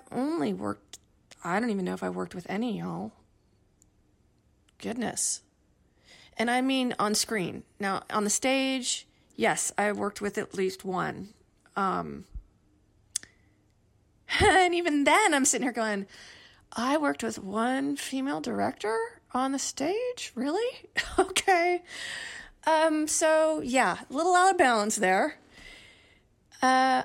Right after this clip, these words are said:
I remember being a co-producer and U P M, and now I'm thinking about it, I'm going, "Wow, okay."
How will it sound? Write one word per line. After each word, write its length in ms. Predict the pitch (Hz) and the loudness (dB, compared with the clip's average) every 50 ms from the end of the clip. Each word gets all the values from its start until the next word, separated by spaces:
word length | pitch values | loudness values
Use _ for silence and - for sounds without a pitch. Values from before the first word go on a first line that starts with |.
| - | 0
I 320 | 254 262 285 294 311 320 330 | 0 2 2 4 4 2 2
remember 460 | 330 330 320 311 311 320 311 330 320 | 2 2 0 0 0 0 0 -2 -2
being 760 | 269 - 294 294 285 294 285 285 277 277 277 277 277 285 294 285 - - _ _ _ _ _ _ - | -2 -2 -2 -2 0 0 -2 -2 -2 -2 -2 -2 -4 -4 -6 -8 -12 -18 _ _ _ _ _ _ -2
a 100 | 247 247 | -2 0
co-producer 760 | 247 - - - - 262 262 - 277 233 247 240 - 262 254 | -2 -2 -2 0 0 0 0 0 -2 -2 -2 -2 0 0 0
and 180 | - - 233 233 | 0 0 0 -2
U 120 | 226 240 | -2 -2
P 180 | 233 - - 269 | 0 0 0 2
M, 240 | 254 247 240 233 226 | 2 2 2 0 0
and 180 | - - 240 | -2 -2 -2
now 180 | 240 247 254 254 | 0 0 0 2
I'm 100 | 262 285 | 0 0
thinking 240 | - 262 247 - 254 | -2 -4 -4 -2 -2
about 140 | 240 226 214 | -2 -2 -2
it, 20 | |
I'm 80 | 208 202 | -4 -4
going, 220 | 202 196 190 196 | -4 -4 -4 -4
"Wow, 240 | 214 233 220 196 180 | -2 -2 -2 -2 -4
okay." 300 | 185 - 185 180 180 | -4 -4 -6 -6 -6